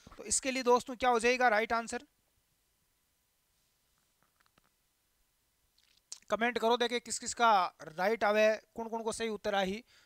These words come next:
तो राइट उत्तर हो जी साहब बी, राज संबल। जका भी मारा जीवड़ा बी आंसर बता रहा, बस अगला को सही है। स्वास्थ्य विभाग राजस्थान ने तक टीबी को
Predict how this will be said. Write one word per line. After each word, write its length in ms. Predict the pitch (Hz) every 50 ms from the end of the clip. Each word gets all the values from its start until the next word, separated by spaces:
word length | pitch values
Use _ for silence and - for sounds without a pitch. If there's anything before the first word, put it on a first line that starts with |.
| _ _
तो 60 | - 190
राइट 320 | 175 185 208 254 277 -
उत्तर 180 | 247 233 - 233
हो 80 | 196
जी 160 | 185 202 233
साहब 220 | 202 - 220 196 175
बी, 480 | 185 226 277 277 254 226 226 240 247
राज 540 | 226 180 190 190 196 214 220 220 220 208 196
संबल। 480 | 202 - - 175 160 160 165 151 123 - _ _ _ _ _ _ _ -
जका 280 | 147 170 180 - 254 277
भी 100 | 277 269
मारा 220 | 240 220 220 233
जीवड़ा 320 | 220 190 214 220 226 226 214
बी 240 | 185 190 277 294
आंसर 380 | 285 269 254 254 247 233 240 233
बता 260 | 208 180 - - 226
रहा, 240 | 226 220 214 214 214
बस 240 | 202 220 214 - -
अगला 200 | 190 190 190 190
को 120 | - 190
सही 260 | 175 - 175 165 151
है। 480 | 131 120 131 - 156 139 110 - - - _ _ _ _ _ _ _ _ - _ - - _ _ _ _ _ _ _ _ _ _ _ _ _ _ _ _ _ _ _ _ - -
स्वास्थ्य 580 | - - - - 285 320 339 311 - - 330
विभाग 380 | 285 294 285 285 285 294 285 285
राजस्थान 840 | 262 226 214 - 208 214 233 233 294 285 - - - 277 277 285 269
ने 240 | 254 240 240 254 269 - _ _ - -
तक 180 | 320 - - 240 _ -
टीबी 240 | 285 269 262 277 269
को 180 | - - 269